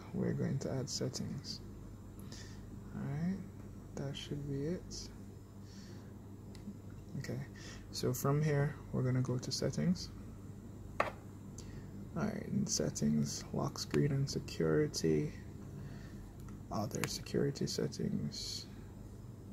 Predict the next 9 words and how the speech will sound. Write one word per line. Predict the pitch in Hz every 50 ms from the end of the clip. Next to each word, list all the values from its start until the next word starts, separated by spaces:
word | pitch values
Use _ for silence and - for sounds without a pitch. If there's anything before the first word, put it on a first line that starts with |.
| - - - - - -
device | - - - - - - - - - - - -
admins. | - - - 139 143 143 143 143 143 143 143 139 - - - - - - - - - - - - - - - - - -
We're | - - 135
gonna | 131 131 131
deactivate | 131 135 139 135 131 131 - - - 135 135 - 135 131 131 - -
Find | - - 135 135 131 135 131
My | 131 131
Device. | 131 131 131 139 131 135 139 151 165 - - - - - - - - - - - - - - - - - - - - - - - - - -
Back. | - - - 147 - - -